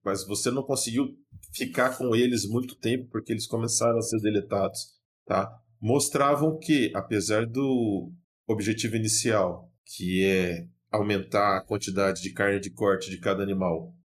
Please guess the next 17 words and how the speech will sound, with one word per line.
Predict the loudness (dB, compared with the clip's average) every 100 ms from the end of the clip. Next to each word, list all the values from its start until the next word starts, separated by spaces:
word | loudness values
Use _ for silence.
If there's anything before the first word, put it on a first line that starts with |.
| _
ter | -2 0
sido | 0 0
alcançado, | 0 0 0 2 2 2 -2
existiam | -2 0 0
alguns | 0 0
efeitos | 0 -2 -4
colaterais, | -2 0 0 0 2 0 0 -4 0
tanto | 0 0 -4
para | 2 2 2
os | -2
animais, | -4 -2 -2 -2 0 -2 -4 _ _ _ _
como | 0 0 0
para | -2
quem | -2 -6
consumisse | -2 -2 0 2 2 2
essa | 0 -2
carne. | 0 -2 -2